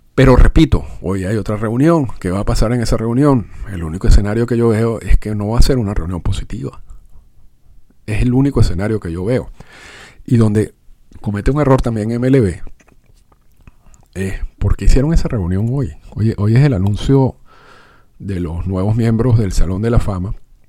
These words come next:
que es además un contenido de M L B Network. O sea, hay un pro-, va a haber un programa en M L B, en la, en el canal de M L B sobre el, sobre el Salón de la Fama y sobre las elecciones, como lo hacen todos los años.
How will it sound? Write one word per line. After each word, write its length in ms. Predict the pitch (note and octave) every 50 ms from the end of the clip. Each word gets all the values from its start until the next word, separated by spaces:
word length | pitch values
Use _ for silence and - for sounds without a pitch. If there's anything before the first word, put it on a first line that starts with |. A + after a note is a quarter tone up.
| _ _ _ _ _ _ _ - - -
que 80 | - G#2+
es 60 | G#2+
además 260 | A2+ C3+ D3 D3+ B2+
un 80 | C3+ C#3
contenido 420 | - D3+ C3+ B2 G#2 G2+ A2 A#2+
de 80 | C3 B2+
M 140 | A2 A2+ B2
L 120 | B2 B2
B 320 | A#2+ A#2+ C3 C3 B2 A#2+ - - - - - - - - - - - - - _ -
Network. 580 | G2+ A#2 C#3+ - - E2+ D2 D2 - - - - - - _ _ _ _ _ _ _ - _ _ _ _ _ _ _ _ _ _ _ _ _ _ _ _ _ - - _ - _ _ _ _ _ _ _ _ _ _ _ - _ _ - - -
O 40 | -
sea, 120 | - B2+
hay 80 | A2 G#2
un 100 | F#2 F2+
pro-, 160 | - - -
va 300 | - - - G2 G2+ A2
a 20 |
haber 140 | A2+ B2 C3+
un 80 | C#3+ C#3
programa 640 | - C3+ A#2 G#2 G#2+ A#2 D3+ E3+ C#3 F#2+ E2 C2 - - -
en 160 | - G2 G#2
M 160 | G#2+ G#2+ A2+
L 100 | A#2 A2
B, 100 | G#2 F#2+
en 80 | G2+ G#2+
la, 120 | G#2 G2
en 80 | - A2
el 80 | A2
canal 340 | - G#2+ G2+ G#2 A2 B2 B2
de 140 | A#2 B2 A#2+
M 160 | A#2 A#2 A#2+
L 160 | A#2+ A#2 A2+
B 220 | G#2+ G#2+ A2 A2 A2+
sobre 380 | - - A#2 G#2+ G#2+ G#2 G2+
el, 180 | G2 F2 F#2 -
sobre 360 | - - - G#2 F#2+ F#2+ F#2+ F2+ F2+ F2+ E2
el 100 | F2+ G2+
Salón 300 | - - F#2 F#2 F#2 G2+
de 80 | A2 A2
la 80 | G#2
Fama 360 | F#2 - A2 A2 A#2 A2+ G#2+
y 40 | G2+
sobre 260 | E2+ - F2+ E2+ G2
las 160 | F2+ E2+ F2 F2+
elecciones, 320 | F2+ E2+ F2 - A#2 A#2
como 180 | - F#2+ F2+ F2
lo 120 | F2 F2+
hacen 240 | F#2+ - - A2 G2
todos 140 | - G#2 F#2+
los 180 | G2 F#2+ -
años. 260 | C#3+ C#3 C3 F#2 F#2